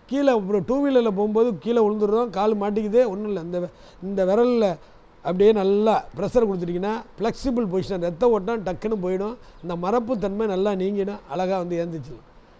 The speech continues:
இன்றைக்கு மகளிர்களா இருந்தாலும் சரி, இளைஞர்களா இருந்தாலும் சரி, எந்த சூழ்நிலையும், எந்த இடத்துலையும் நீங்கள் தவறுதலாக வலிக்கு கீழே விழுந்தாலோ, ஏதாவது இடர்பாடுகள் மூலமாக ஸ்லிப் ஆகி கீழே விழுந்தாலோ,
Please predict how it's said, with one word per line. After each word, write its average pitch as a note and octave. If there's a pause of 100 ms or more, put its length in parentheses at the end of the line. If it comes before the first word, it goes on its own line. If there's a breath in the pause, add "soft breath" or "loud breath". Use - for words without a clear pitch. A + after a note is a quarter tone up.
(100)
இன்றைக்கு G3
மகளிர்களா G#3+
இருந்தாலும் F#3
சரி, F3+ (320 loud breath)
இளைஞர்களா A#3
இருந்தாலும் F3+
சரி, F3 (260 loud breath)
எந்த A#3
சூழ்நிலையும், G#3
எந்த A3
இடத்துலையும் F#3+ (260 loud breath)
நீங்கள் G#3 (260 loud breath)
தவறுதலாக G#3
வலிக்கு F#3+
கீழே G3+
விழுந்தாலோ, F#3 (280 loud breath)
ஏதாவது A3
இடர்பாடுகள் A3+
மூலமாக G3 (280 loud breath)
ஸ்லிப் A#3
ஆகி G#3+
கீழே A3+
விழுந்தாலோ, F3